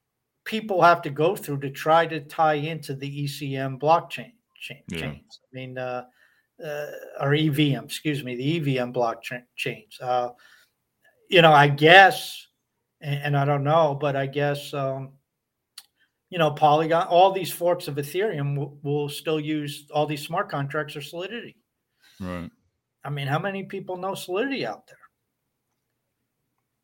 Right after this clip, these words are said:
Speaker 1: And
Speaker 2: That's
Speaker 1: like
Speaker 2: the Ethereum one, right?
Speaker 1: What?
Speaker 2: That's Ethereum, right?
Speaker 1: Yeah,
Speaker 2: Ethereum,
Speaker 1: that, that,
Speaker 2: yeah.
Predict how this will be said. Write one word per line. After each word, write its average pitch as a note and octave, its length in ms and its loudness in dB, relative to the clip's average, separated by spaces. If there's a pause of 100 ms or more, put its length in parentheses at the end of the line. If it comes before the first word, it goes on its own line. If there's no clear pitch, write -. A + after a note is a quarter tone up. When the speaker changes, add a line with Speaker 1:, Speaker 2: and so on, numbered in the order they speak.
(100)
Speaker 1:
And C3+ 140 -2
Speaker 2:
That's D3+ 160 6
Speaker 1:
like D3 200 4
Speaker 2:
the D3 60 -4
Ethereum A#2+ 320 4
one, F2+ 160 -4
right? C3+ 200 -8 (500)
Speaker 1:
What? E3 460 4 (200)
Speaker 2:
That's C#3+ 200 4
Ethereum, A2 540 0
right? A2 240 -6 (600)
Speaker 1:
Yeah, G#3+ 260 10
Speaker 2:
Ethereum, - 20 6
Speaker 1:
that, E3 240 4
that, F#3+ 200 0
Speaker 2:
yeah. - 60 -6